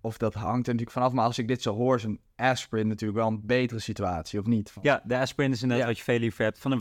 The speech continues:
Speaker 2: vitamin kan wel goed zijn.
Speaker 1: Ja.
Speaker 2: Ehm, maar een aspirin is echt een, een nieuw niveau.
Speaker 1: Ja, van
Speaker 2: Inderdaad.
Speaker 1: een vitamin is meer als iemand wat extra geld heeft, misschien koopt ze het erbij.
Speaker 2: Ja, inderdaad, een, een added bonus van een, een extra,
Speaker 1: Ja.
Speaker 2: ben, ja, ben je een stylus, bij je
Speaker 1: Ja,
Speaker 2: iPad.
Speaker 1: ga je het hier nog over onze pocket hebben? Of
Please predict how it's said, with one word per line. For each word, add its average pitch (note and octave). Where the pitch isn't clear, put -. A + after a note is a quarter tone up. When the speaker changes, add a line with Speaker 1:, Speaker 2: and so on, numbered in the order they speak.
Speaker 2:
vitamin C3+
kan B2
wel A#2+
goed -
zijn. D3
Speaker 1:
Ja. A#2+
Speaker 2:
Ehm, A2
maar A2
een G2+
aspirin A2+
is B2
echt A2+
een, A2+
een A#2+
nieuw B2
niveau. G2+
Speaker 1:
Ja, C3+
van G#2+
Speaker 2:
Inderdaad. C3
Speaker 1:
een C#3+
vitamin D3
is C#3
meer C#3+
als C#3
iemand C#3
wat B2+
extra C3
geld B2
heeft, A#2+
misschien A2+
koopt G#2+
ze -
het G#2+
erbij. A#2
Speaker 2:
Ja, C#3+
inderdaad, C3+
een, A#2+
een B2
added A2
bonus G#2
van G#2
een, G2
een G2
extra, F#2+
Speaker 1:
Ja. A2
Speaker 2:
ben, A#2+
ja, A#2
ben A2+
je G#2+
een A2
stylus, A2
bij G#2
je G#2
Speaker 1:
Ja, E3+
Speaker 2:
iPad. G#2
Speaker 1:
ga D3+
je D#3+
het D#3
hier C#3
nog C#3
over C#3
onze C3
pocket C3+
hebben? E3+
Of -